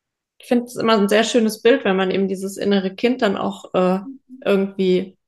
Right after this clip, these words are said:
sieht oder in den Arm nimmt, das, was halt sonst nicht gesehen wird und eben sagt, „Hey,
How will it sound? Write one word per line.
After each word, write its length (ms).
sieht 440
oder 600
in 140
den 160
Arm 280
nimmt, 280
das, 180
was 160
halt 180
sonst 520
nicht 360
gesehen 320
wird 160
und 120
eben 180
sagt, 280
„Hey, 240